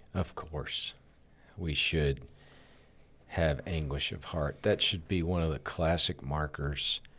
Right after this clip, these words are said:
of a child of God, that you're, that you're broken over the sins of others,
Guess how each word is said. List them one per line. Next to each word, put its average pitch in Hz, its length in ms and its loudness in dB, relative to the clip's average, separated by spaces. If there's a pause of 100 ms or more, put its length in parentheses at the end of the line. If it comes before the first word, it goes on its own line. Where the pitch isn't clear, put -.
(680)
of 80 120 -4
a 78 60 2
child 80 400 2
of 73 140 -4
God, 73 400 0
that - 160 -10
you're, 80 280 -2 (500)
that 76 340 -2 (120)
you're 98 260 2
broken 73 920 0 (1700)
over 85 380 4
the 76 140 0
sins 80 640 2
of 78 120 -2
others, 82 540 2